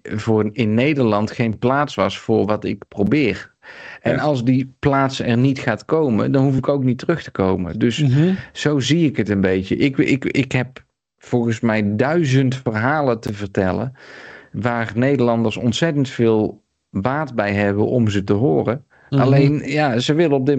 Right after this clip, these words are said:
Speaker 1: moment niet luisteren. Nou ja, daar kan ik ze ook niet toe dwingen.
Speaker 2: Ja.
Speaker 1: Dus, nou ja, dan loopt het zoals het loopt. Maar dan betekent wel dat ik weer een beetje, eh,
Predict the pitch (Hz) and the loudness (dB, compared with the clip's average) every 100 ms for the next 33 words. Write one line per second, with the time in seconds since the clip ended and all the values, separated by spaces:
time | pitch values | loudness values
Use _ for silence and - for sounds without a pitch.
0 | - 123 110 110 123 156 151 - 117 127 | 0 0 2 2 2 0 -4 -6 -6 -2
1 | 120 110 104 101 117 120 - 107 - 98 | 0 0 -2 -2 -2 -2 -2 -2 0 -2
2 | 104 95 107 135 107 120 131 - - 147 | 0 2 4 4 2 0 -4 -14 -8 -2
3 | 139 131 123 - 113 117 110 - - _ | 2 2 -2 -4 0 2 0 -6 -14 _
4 | - - - 113 113 101 - - 110 113 | -20 -20 -4 0 0 -2 -8 -4 0 0
5 | 117 117 - 110 98 123 131 127 120 120 | -2 -4 -2 -2 0 0 0 0 -2 -2
6 | 101 90 67 107 117 113 107 113 117 110 | -2 -8 -10 -2 0 0 0 -2 -2 -4
7 | 101 123 113 107 110 - 110 110 - 104 | -2 -2 0 -2 -2 0 0 0 -2 -2
8 | 110 110 113 107 104 104 | -2 -2 0 2 2 0